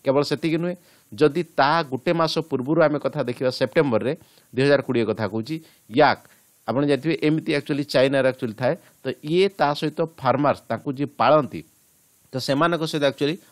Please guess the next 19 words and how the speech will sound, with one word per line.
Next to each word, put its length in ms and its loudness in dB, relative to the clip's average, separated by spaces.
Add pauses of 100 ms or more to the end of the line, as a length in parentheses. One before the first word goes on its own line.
ଭାରତ 260 0
ଭିତରକୁ 420 -4
ପଶିଥିଲେ। 380 -14 (340)
କଥା 200 2
ଉଠୁଛି, 380 -2 (280)
ପଶୁ 300 0
ପଶିଲେ, 600 0
ଅ, 240 2
କ'ଣ 260 2
କେମିତି 340 -2
ମାନେ 180 -2
ଫାଇଦା 340 0
ନୁକସାନ 300 -6
ଥାଏ? 160 -8
ଡେଫିନେଟଲି 560 -6 (280)
ଏଇଟା 200 2
ଆଜିକାଲି 400 2
ନୂଆ 260 2
ନୁହେଁ। 220 -4